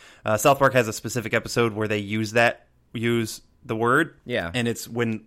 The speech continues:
Speaker 1: loud cars or motorcycles or something drive by me,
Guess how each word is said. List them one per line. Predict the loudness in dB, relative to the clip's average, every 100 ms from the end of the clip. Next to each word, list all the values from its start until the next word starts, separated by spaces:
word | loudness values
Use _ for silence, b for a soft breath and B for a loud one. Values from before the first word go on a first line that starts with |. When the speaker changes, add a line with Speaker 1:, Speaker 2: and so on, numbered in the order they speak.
| -6
Speaker 1:
loud | 4 6 8 6 2
cars | 2 4 6 4
or | 0
motorcycles | 2 2 2 2 0 -4
or | -4
something | -4 -2 -2
drive | 2 2 2
by | 0 0
me, | 0 -2